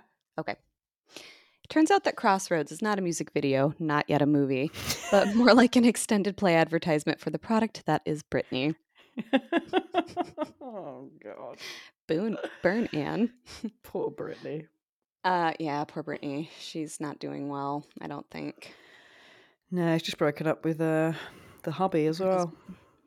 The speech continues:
Speaker 1: Yeah.
Speaker 2: Mm.
Speaker 1: Mm-hmm.
Speaker 2: Didn't like
Speaker 1: Um,
Speaker 2: him anyway.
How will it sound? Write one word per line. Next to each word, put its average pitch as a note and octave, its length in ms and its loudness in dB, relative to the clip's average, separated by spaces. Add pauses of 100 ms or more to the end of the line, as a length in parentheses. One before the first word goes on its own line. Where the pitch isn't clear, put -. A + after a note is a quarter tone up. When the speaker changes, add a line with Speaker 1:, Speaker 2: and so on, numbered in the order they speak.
(120)
Speaker 1:
Yeah. F3 440 -8 (200)
Speaker 2:
Mm. F#3 680 -4 (540)
Speaker 1:
Mm-hmm. - 160 -6 (920)
Speaker 2:
Didn't - 100 -12
like G#3+ 240 4
Speaker 1:
Um, G3+ 100 -8
Speaker 2:
him A#2+ 120 -8
anyway. B2 440 -8